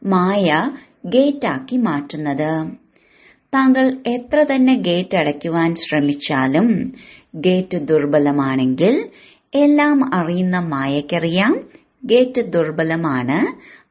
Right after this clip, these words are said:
അതിനാൽ ഇതിലൂടെയും വഴി കണ്ടെത്തുവാൻ സാധിക്കുമെന്ന്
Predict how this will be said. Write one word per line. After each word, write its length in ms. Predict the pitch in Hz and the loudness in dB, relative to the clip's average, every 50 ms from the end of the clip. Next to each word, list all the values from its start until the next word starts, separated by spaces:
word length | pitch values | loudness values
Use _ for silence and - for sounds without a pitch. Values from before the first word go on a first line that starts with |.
| - 156 | -6 -6
അതിനാൽ 600 | 147 139 151 143 143 139 143 170 233 349 554 587 - - _ _ _ _ - | -2 -2 0 0 0 2 2 0 0 0 -2 -4 -8 -16 _ _ _ _ 0
ഇതിലൂടെയും 880 | 285 269 311 294 262 226 180 160 151 156 143 135 139 165 233 427 - - - _ _ _ - | 0 2 4 4 4 4 2 0 0 0 0 0 0 2 0 0 -2 -4 -12 _ _ _ -4
വഴി 300 | 240 269 285 277 277 285 | -2 0 2 2 2 2
കണ്ടെത്തുവാൻ 800 | 262 254 190 160 147 139 147 147 147 - 151 139 160 170 220 285 440 | 2 2 0 0 0 0 -2 -4 -4 -4 -4 -2 0 0 0 0 -2
സാധിക്കുമെന്ന് 1300 | - - - 262 185 160 151 - 185 - - 175 165 151 131 127 127 131 147 170 175 170 165 165 165 | -2 -2 -2 -2 -2 -2 -4 -6 -10 -10 -10 -6 -4 -2 -2 0 0 0 0 0 -2 -2 -4 -6 -8